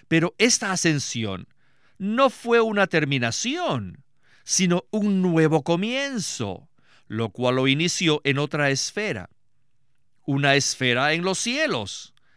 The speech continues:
para allí tener otro vivir y otro ministerio. Este nuevo vivir y este nuevo ministerio no los lleva a cabo el Jesús que nació y fue concebido,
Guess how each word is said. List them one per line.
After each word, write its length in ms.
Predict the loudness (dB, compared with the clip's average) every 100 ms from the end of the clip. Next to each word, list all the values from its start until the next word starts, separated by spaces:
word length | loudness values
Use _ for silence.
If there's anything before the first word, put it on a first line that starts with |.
| _ _ _ -6
para 240 | -2 0
allí 320 | 0 -2 -2
tener 480 | 0 2 2 2 -4 -2
otro 380 | -2 2 2
vivir 520 | 2 0 2 0 -2 -14 _ _
y 200 | -4 2
otro 320 | 4 4 0 0
ministerio. 1080 | 0 0 -2 -2 -2 0 0 0 0 -6 _ _ _ _ _ _ _ _ _ -2
Este 540 | 2 4 2 2 2
nuevo 420 | 2 2 2 2
vivir 580 | 0 -2 -2 -2 -2 -4 _ _ _
y 180 | -6 -2
este 260 | 0 0 0
nuevo 280 | 0 0
ministerio 760 | -2 -4 -4 -2 0 0 0 -2 _ _
no 340 | -6 0 2 4
los 300 | 4 4 4
lleva 360 | 4 4 2
a 80 | 2
cabo 680 | -2 -2 -2 -2 -6 -6 -10 _ 0
el 200 | 2 2
Jesús 540 | 0 0 -2 -4 -4
que 200 | 0 2
nació 640 | 2 0 -2 0 2 2 0
y 120 | -2
fue 220 | 0 0
concebido, 1040 | 2 0 0 0 0 -2 -4 -4 -6 -8